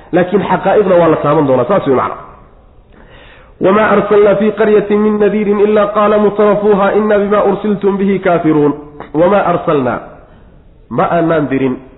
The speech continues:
fii qaryatin, degmo dhexdeed maanaan u dirin, min nadiirin, mid diga. Ilaa haddaan u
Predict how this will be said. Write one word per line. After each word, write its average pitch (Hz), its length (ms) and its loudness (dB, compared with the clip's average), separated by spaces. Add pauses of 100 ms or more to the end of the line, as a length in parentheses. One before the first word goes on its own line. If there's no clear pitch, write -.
(640)
fii 160 220 0
qaryatin, 170 600 0
degmo 151 300 -4
dhexdeed 160 380 -4
maanaan 165 380 -2
u 202 80 -2
dirin, 120 300 -4 (800)
min 170 320 -2
nadiirin, 151 420 -2
mid 127 200 -6
diga. 110 200 -10 (880)
Ilaa 180 280 2
haddaan 165 400 -4
u 202 80 0